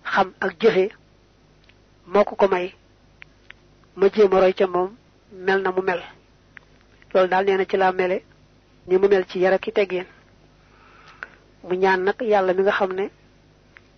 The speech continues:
moo mën a tawfiixal ab jaamam, mu tawfiixale nu jub, boole nu ak sunuy soppe,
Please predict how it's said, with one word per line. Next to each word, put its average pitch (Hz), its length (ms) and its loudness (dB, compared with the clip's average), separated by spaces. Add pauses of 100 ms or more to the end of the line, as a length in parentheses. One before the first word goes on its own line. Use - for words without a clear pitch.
(600)
moo 190 120 4
mën 196 120 4
a 190 40 2
tawfiixal 196 460 2
ab - 200 -2
jaamam, 190 360 0 (1200)
mu 175 180 -8
tawfiixale 196 600 4
nu 202 180 0 (540)
jub, 208 140 2 (1900)
boole 196 260 6
nu 208 60 2
ak - 120 -2
sunuy 196 240 2
soppe, 190 380 0